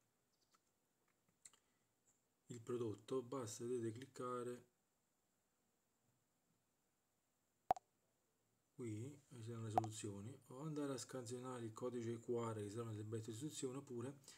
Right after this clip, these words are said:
bisogna attivare il Bluetooth, il Wi-Fi, si entra nella rete Wi-Fi del Dreamy, sarebbe dreamy trattino basso vacum,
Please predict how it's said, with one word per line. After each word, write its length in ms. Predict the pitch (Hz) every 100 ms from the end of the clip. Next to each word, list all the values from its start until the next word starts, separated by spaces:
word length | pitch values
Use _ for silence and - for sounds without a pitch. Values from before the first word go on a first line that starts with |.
| - - - -
bisogna 280 | 117 110 135
attivare 420 | 117 143 127 110
il 80 | 113
Bluetooth, 680 | 123 151 147 143 - - 110 - - _ _ -
il 160 | 120
Wi-Fi, 880 | 117 131 117 123 101 98 147 165 - - _ _ _ _ -
si 240 | - 131
entra 200 | 147 131
nella 240 | 123 120 123
rete 400 | 135 123 110 110
Wi-Fi 520 | 113 127 113 123 113
del 240 | 113 107
Dreamy, 720 | 110 123 110 104 120 151 - - _ _ _ _ _
sarebbe 300 | - 120 113
dreamy 640 | 110 123 131 123 117 113 113
trattino 500 | - 117 113 127 123
basso 400 | 110 120 113 110
vacum, 640 | 117 120 113 123 151 156